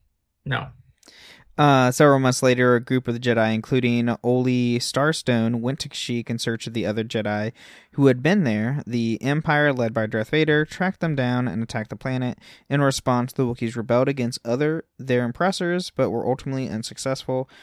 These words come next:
Speaker 2: Clone troopers attempted to land, but many were shot down by the ab-,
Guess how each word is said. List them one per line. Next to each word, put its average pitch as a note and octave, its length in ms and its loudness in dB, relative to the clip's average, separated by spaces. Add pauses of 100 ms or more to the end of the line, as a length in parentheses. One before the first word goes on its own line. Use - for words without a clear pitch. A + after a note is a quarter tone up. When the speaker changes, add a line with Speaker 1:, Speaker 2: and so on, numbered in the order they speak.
(220)
Speaker 2:
Clone C3+ 200 -2
troopers B2+ 340 -6
attempted A2+ 460 -6
to A2 140 -8
land, B2 440 -4
but F#2+ 160 -4
many D3+ 380 -2
were D3 180 -6
shot - 360 -8
down A2 240 -2
by A2 140 -4
the G#2+ 180 -6
ab-, G#2 160 -10